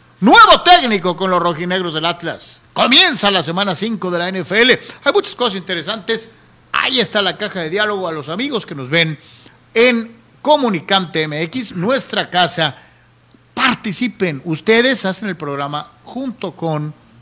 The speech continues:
nosotros. Como es una costumbre, don Abel Romero está en la producción. Anwar Yeme, servidor Carlos Yeme, detrás de estos micrófonos, platicando contigo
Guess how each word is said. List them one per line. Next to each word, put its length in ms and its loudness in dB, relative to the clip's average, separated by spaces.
nosotros. 640 -6
Como 180 2
es 80 0
una 140 -2
costumbre, 360 -2
don 120 0
Abel 180 -2
Romero 380 0
está 260 4
en 40 4
la 100 6
producción. 520 0
Anwar 280 2
Yeme, 340 0
servidor 420 -6
Carlos 280 -10
Yeme, 180 -6
detrás 320 -8
de 60 -14
estos 200 -16
micrófonos, 440 -10
platicando 580 -10
contigo 480 -8